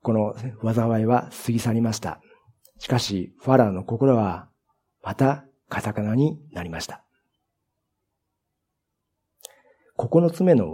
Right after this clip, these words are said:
災いは、暗闇の災いです。二十一節、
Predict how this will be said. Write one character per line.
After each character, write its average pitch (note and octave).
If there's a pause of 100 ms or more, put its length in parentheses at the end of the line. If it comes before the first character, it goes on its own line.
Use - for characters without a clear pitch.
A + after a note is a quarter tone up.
災 G#2+
い -
は、 A2+ (460)
暗 C#3+
闇 D3
の C3+
災 G2
い -
で F2+
す。 - (1500)
二 C#3+
十 G#2
一 F2+
節、 F#2+